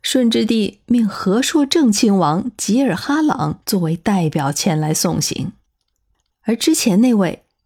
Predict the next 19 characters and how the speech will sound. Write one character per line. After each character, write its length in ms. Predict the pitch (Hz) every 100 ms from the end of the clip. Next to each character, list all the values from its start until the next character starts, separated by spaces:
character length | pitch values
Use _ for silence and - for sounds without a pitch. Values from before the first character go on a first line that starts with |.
| -
也 140 | 160
就 100 | 170
是 160 | 185 180
去 180 | -
梁 380 | 196 175 170 240
城 380 | 311 262 180 196
迎 320 | - 170 226 320
请 320 | - 196 170
达 260 | 165 160 180
赖 180 | 247 208
的 160 | 175
和 360 | - - 151 175
硕 200 | 277 202
承 320 | - 165 190
泽 200 | 247 214
亲 260 | 240 262 262
王 280 | 160 175 -
硕 340 | - 320 214
塞 460 | 208 311 262 -